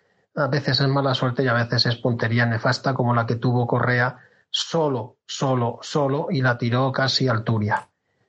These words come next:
Esos goles no se pueden fallar, no se pueden fallar. A lo largo del partido el Atlético de Madrid yo creo que fue de más a menos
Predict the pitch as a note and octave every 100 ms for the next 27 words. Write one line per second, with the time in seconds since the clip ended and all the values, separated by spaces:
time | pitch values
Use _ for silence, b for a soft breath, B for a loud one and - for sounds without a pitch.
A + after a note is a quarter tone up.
0 | - - C3+ C#3 A#2+ B2 B2 B2 A2+ A#2
1 | A2 G#2 G#2+ - - _ _ _ _ G4
2 | E4 A#2 C3 - - B2 A2+ A#2 A2+ A#2
3 | - - - - b b b b b C#3+
4 | C3 C#3+ D3+ C#3+ C#3 B2 C3+ F3+ G3 D#3
5 | C#3 C#3+ C#3+ C3+ C#3 C3+ C3+ C#3 B2+ -
6 | C#3+ C3+ C3 B2+ B2 B2 B2 C#3 C#3+ -
7 | - B2 D#3 G#3+ C4 - -